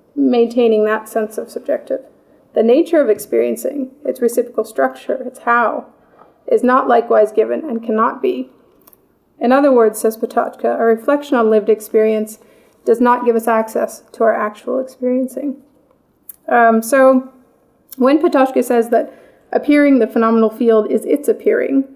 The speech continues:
I E, the appearing of the subject, he means that while the subject is that for whom things appear, it is also the case that the subject only knows itself, and indeed only is, in a certain sense,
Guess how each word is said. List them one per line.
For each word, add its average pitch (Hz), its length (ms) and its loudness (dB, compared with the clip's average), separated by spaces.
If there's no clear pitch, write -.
I 226 180 -2
E, 226 180 0
the 226 160 -2
appearing 226 460 -2
of - 100 -14
the 226 80 -6
subject, - 600 -6
he 269 160 2
means 294 240 6
that 262 280 -2
while 285 260 2
the 359 40 4
subject 294 460 0
is 226 140 0
that 226 380 0
for 277 220 4
whom 226 280 4
things 220 260 0
appear, 254 640 0
it 220 80 2
is 247 100 2
also 349 280 0
the 311 100 -2
case - 440 -6
that 233 140 -2
the 254 60 2
subject 277 440 0
only 254 220 4
knows 254 320 2
itself, - 500 -6
and 254 120 2
indeed 262 360 4
only 269 480 2
is, 247 600 0
in - 120 -2
a 220 60 0
certain 240 280 -2
sense, 269 440 -6